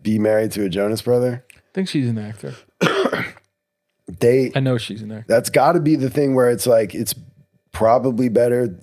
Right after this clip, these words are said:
Speaker 1: if you're rolling the dice, the Rawlsian bargain or whatever, live in America, you know, versus India. I'd rather be a rando. But if you're, like, the richest people there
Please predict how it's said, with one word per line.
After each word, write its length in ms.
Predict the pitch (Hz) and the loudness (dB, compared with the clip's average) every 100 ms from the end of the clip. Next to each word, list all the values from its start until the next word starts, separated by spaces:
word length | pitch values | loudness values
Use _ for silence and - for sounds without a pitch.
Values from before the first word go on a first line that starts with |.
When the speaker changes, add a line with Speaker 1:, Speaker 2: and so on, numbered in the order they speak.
| _ | _
Speaker 1:
if 140 | 107 92 | -6 -2
you're 140 | 107 | 0
rolling 340 | 107 110 110 104 | 2 2 0 0
the 60 | |
dice, 400 | 95 117 117 113 | 4 4 4 0
the 140 | - 98 | -4 0
Rawlsian 760 | 104 110 110 117 113 107 104 | 4 2 2 0 0 0 0
bargain 420 | 80 107 117 117 117 | 4 4 4 0 0
or 140 | 113 110 | 0 2
whatever, 460 | 113 110 117 110 _ _ _ _ - | 2 2 -2 -2 _ _ _ _ -10
live 280 | 69 101 98 | -2 0 0
in 60 | |
America, 680 | 101 98 90 80 85 69 71 - _ _ - | 0 2 2 0 -4 -6 -8 -12 _ _ -4
you 100 | 104 | 0
know, 220 | 98 92 | 0 0
versus 380 | 80 90 - 78 | -2 -4 -4 -4
India. 320 | 92 76 69 | -4 0 0
I'd 80 | 87 | 2
rather 220 | 110 107 | 2 2
be 140 | 92 98 | 0 0
a 40 | |
rando. 520 | 90 98 87 78 82 - _ _ _ _ _ | 0 0 -2 -4 -6 -12 _ _ _ _ _
But 100 | 82 | -6
if 80 | 90 | 0
you're, 140 | 135 | 0
like, 240 | 131 113 - | 2 0 -2
the 100 | 90 | -2
richest 440 | 85 95 107 - | -2 -2 -4 -6
people 500 | 104 95 104 92 - 76 | -6 -2 -2 -2 -4 -6
there 480 | 76 80 101 123 | -2 0 0 -2